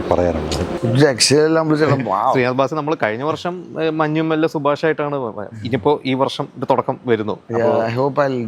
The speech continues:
Speaker 2: get to do different, uh, roles. ഇതുപോലെ, um, ഇപ്പം മഞ്ഞുമ്മലിൻ്റെ ഷൂട്ട് കുറേ സമയം എടുത്തപ്പോൾ, ആ, ബാക്കിയുള്ള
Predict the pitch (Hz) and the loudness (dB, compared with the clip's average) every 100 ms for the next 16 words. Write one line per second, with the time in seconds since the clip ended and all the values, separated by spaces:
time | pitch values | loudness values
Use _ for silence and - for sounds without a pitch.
0 | 123 113 123 117 113 107 110 113 98 - | -2 -2 0 2 2 0 0 -2 -4 -10
1 | - - - - 104 104 98 107 117 117 | -20 -20 -14 0 2 4 2 2 2 2
2 | 117 120 127 139 131 - 120 113 113 113 | 0 2 2 2 -2 -6 -4 -2 -2 -2
3 | 110 104 - 120 135 127 127 131 139 147 | -4 -6 0 2 4 2 0 0 0 2
4 | 156 156 - - - 143 147 147 139 143 | 0 -4 -18 -20 -2 0 2 2 0 -2
5 | 147 127 143 135 135 135 - 120 - 120 | -4 -4 -4 -4 -2 -2 0 0 0 0
6 | 127 135 156 147 147 | 2 2 0 0 0